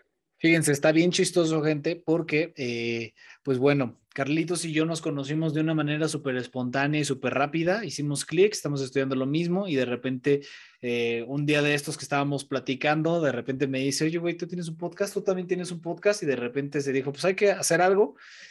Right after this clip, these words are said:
Y yo más que encantado de que estés aquí, cabrón, de verdad, en serio. Y este... Pues bueno, gente, este será un episodio más o menos sobre lo de nuestras carreras y algo muy importante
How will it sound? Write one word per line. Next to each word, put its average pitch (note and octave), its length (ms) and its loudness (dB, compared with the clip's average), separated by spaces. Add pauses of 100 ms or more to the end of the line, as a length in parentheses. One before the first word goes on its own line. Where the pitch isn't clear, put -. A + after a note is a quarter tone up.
(160)
Y F3 360 -4 (240)
yo D3 120 4
más C#3+ 240 2
que D3 80 -6
encantado C3 440 0
de A#2+ 120 -2
que B2+ 80 -6
estés B2 240 -8
aquí, A#2 240 -10
cabrón, - 340 -16
de A#2+ 120 -6
verdad, A#2 320 -4
en A2+ 100 -10
serio. D#3 380 2 (360)
Y C3 200 0
este... A#2 880 -4 (320)
Pues C#3+ 120 0
bueno, F3+ 180 4
gente, F3 180 2
este E3+ 140 -2
será D3+ 280 2
un E3 140 0
episodio D#3 460 -2
más D#3 160 -2
o D#3+ 40 -4
menos D#3 280 -2
sobre C#3 180 0
lo C3 120 -2
de B2 100 -6
nuestras B2+ 340 -6
carreras C#3+ 460 -2
y C#3 40 4
algo C3+ 180 -2
muy C3+ 240 -4
importante C3 760 -2